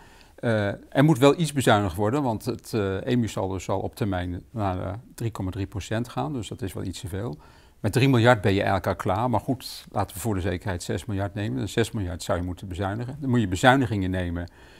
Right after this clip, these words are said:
die daar geen negatief effect op de economie heeft. Eh, en dan zou je bijvoorbeeld kunnen denken aan het,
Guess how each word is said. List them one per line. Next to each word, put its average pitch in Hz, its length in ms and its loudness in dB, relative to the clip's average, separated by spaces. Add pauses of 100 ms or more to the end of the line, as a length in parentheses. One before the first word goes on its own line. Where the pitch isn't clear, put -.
(200)
die 113 120 -4
daar 98 160 -4
geen 120 220 2
negatief 98 440 -2
effect - 360 -8
op 101 140 -8
de - 80 -10
economie 98 500 -4
heeft. 156 340 -6 (480)
Eh, 104 360 -2
en 113 300 -2
dan 101 360 -2
zou 92 120 0
je 85 80 -4
bijvoorbeeld - 320 -10
kunnen 87 220 -2
denken 85 300 -6
aan 90 100 -4
het, 90 160 -8